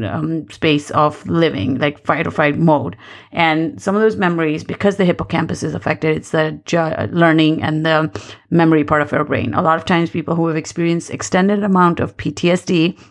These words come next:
or very long-term stress responses in their bodies or in their brains, you know, they're, they're, they've done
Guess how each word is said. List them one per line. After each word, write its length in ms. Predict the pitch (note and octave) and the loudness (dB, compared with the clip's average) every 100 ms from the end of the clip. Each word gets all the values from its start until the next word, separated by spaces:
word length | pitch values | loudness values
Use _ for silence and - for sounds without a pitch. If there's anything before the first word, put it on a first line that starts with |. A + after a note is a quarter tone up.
| _ _ _ _ _ _ F#3 | _ _ _ _ _ _ -2
or 160 | F3+ | -2
very 500 | D#3+ F#3 G#3+ G#3+ G3+ - - - | 0 0 2 2 0 -6 -20 -6
long-term 1120 | F#3 F#3+ G3+ G#3+ A3 G#3+ G#3+ G3+ G3+ F#3+ F#3 F3 | 0 4 4 4 4 2 0 -2 0 2 2 0
stress 460 | - F3+ F3+ - | -4 -2 -2 -2
responses 580 | E3+ - F3 D#3 E3 D#3 | -8 -2 -2 0 -4 -6
in 140 | D#3+ | -2
their 140 | D3+ D3 | -2 -2
bodies 560 | F#3+ A3+ E3+ D3+ D#3 - - _ | -2 0 0 -2 -4 -14 -20 _
or 360 | F#3 E3+ D#3 D3+ | 2 4 4 0
in 160 | F3+ E3 | -2 2
their 160 | D#3+ | 2
brains, 600 | D3 G#3 B3 E3+ E3 - - _ _ | 2 2 4 4 2 -2 -12 _ _
you 160 | F3 E3+ | -2 2
know, 260 | E3 E3+ - | 2 0 0
they're, 480 | D#3 D#3 D#3 D#3 - | 4 4 2 -2 -8
they're, 420 | D#3+ D#3+ D#3 D#3 E3 - E3 D#3+ | -4 0 0 -4 -10 -6 -4 -4
they've 240 | - D#3+ C#3+ | -2 -4 2
done 400 | E3+ E3+ F3+ | 2 2 0